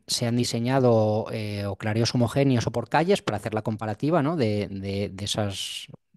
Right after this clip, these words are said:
intervenciones sobre la densidad, y en la fase de ejecución, bueno, pues se han, se han trasladado al campo esos diseños, ¿no? que se han, que se habían determinado previamente. Y después, obviamente, hay un moni-, un monitoreo muy exhaustivo, eh, que en algunos de los casos,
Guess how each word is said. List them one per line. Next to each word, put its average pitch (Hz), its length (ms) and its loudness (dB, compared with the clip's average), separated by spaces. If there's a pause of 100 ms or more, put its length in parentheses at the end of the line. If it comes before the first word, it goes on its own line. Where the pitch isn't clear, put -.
intervenciones 117 640 2
sobre 117 200 2
la 120 80 2
densidad, 139 520 4 (720)
y 135 120 0
en 117 80 2
la 110 100 2
fase 123 240 -4
de 117 80 -2
ejecución, 135 560 -2
bueno, 101 160 0
pues - 160 -8
se 101 140 -4
han, 101 320 -4
se - 260 -6
han 107 500 -2
trasladado 117 380 4
al 117 100 4
campo 127 280 4
esos 131 320 2
diseños, 104 460 -2
¿no? 113 120 -4
que - 80 -10
se 107 140 -4
han, 98 380 -4
que - 120 -8
se - 120 -6
habían 104 220 -2
determinado 101 540 -2
previamente. 95 640 -6 (580)
Y 127 260 6
después, 110 440 2
obviamente, 117 420 2
hay 127 120 4
un 113 80 2
moni-, 104 240 0 (120)
un 127 220 0
monitoreo 120 640 2
muy 117 360 0
exhaustivo, 127 800 0
eh, 107 360 -8
que - 80 -6
en 107 80 0
algunos 113 340 2
de 117 80 2
los 110 160 -2
casos, 147 460 0